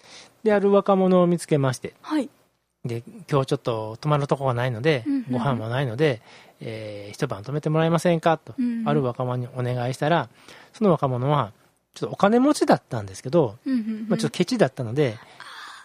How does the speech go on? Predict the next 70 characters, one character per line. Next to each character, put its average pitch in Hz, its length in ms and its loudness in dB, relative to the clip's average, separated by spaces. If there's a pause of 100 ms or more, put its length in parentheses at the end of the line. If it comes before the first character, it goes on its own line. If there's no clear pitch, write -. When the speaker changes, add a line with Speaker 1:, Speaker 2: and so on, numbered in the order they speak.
(160)
Speaker 2:
あ - 60 -8
ー。 269 920 -8
<laughs> - 20 -
Speaker 1:
「じ - 100 2
ゃ - 20 6
あ、 - 20 6
そ 180 140 2
れ 165 80 6
は 165 100 6
ち - 80 -6
ょ - 20 -12
っ - 20 -12
と 113 360 -4
で 123 140 -4
き 135 60 2
ま 127 120 2
せ 120 120 -4
ん」 120 40 -2
と。 - 0 -
Speaker 2:
で 240 80 0
き 240 100 -10
ま 214 140 -8
せ 226 140 -10
ん。 - 60 -14
う - 80 -12
ん。 147 260 -6
Speaker 1:
ね、 180 100 0 (120)
え 120 220 -4
ー、 - 40 -14
「す - 120 -8
ん 95 40 -14
ま 90 80 -12
せ 147 180 0
ん」 113 80 -8
み 101 40 -20
た - 80 -20
い - 20 -20
な 101 80 -20
感 113 160 -18
じ 117 60 -20
で。 - 60 -20 (320)
断 190 280 4
っ - 20 0
ち - 80 -4
ゃ 156 60 0
っ - 20 -2
た。 - 120 -20 (180)
Speaker 2:
は 262 100 -2
い。 214 100 -8 (580)
Speaker 1:
で、 - 60 -6
「し - 80 -2
ゃ 117 80 -4
あ 110 40 -10
な 95 140 -18
い 92 80 -20
な」 101 280 -18
と。 - 80 -20 (600)
で、 208 40 -2
ま 190 80 0
た 165 80 4
別 175 220 4
の 165 220 6
人 135 180 -4
を 92 80 -10
探 113 240 -4
そ 120 140 -6
う 101 60 -12
と - 120 -18
し - 60 -20
て。 - 140 -18